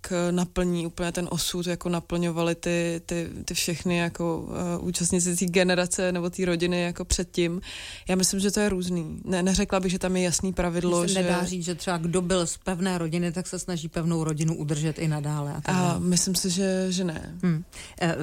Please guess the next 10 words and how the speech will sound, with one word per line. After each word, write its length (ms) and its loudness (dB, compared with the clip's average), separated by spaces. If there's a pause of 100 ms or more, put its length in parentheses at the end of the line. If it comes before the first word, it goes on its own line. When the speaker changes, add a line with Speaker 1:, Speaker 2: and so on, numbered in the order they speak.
(120)
Speaker 2:
vy 140 0
jste 180 2
měla 280 4
nějaké 320 -2
konzultace 960 0
k 80 -14
tomu 200 0
dokumentu, 680 -2
třeba 340 -6
s 440 -4